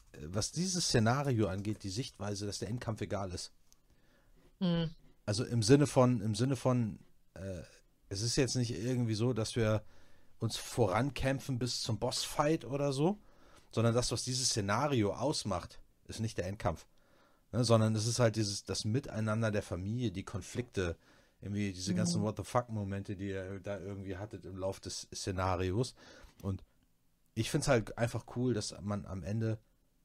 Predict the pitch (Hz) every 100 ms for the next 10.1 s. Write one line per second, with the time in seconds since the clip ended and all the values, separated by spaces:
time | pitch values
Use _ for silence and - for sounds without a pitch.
0 | _ _ - 87 85 - _ _ _ -
1 | 117 - 139 113 - 117 147 - 139 110
2 | 113 101 78 123 123 123 120 110 104 104
3 | - - - - - - 110 113 113 123
4 | 110 107 104 95 - - - 92 98 104
5 | 117 - - - 120 123 131 139 143 _
6 | _ _ _ _ _ - 104 107 107 120
7 | 120 107 - 101 92 - 131 156 127 92
8 | 82 101 - 104 101 107 101 117 - 101
9 | - 107 98 101 87 98 147 - 92 78
10 | 80